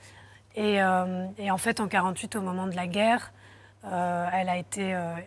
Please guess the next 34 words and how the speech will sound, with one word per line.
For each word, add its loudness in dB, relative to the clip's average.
ramenée 4
à 6
Tibériade 2
auprès -6
de -10
sa -4
famille 2
et 2
puis -4
là, 2
ils -2
ont -4
été -6
expulsés. -2
Donc, -4
elle 0
n'a 2
pas 4
pu, 2
euh, 2
avoir 2
son -8
diplôme 0
et -4
surtout, -2
elle 2
n'a 0
jamais 2
revu 2
la 2
maison -2
de -6
son -6
enfance -2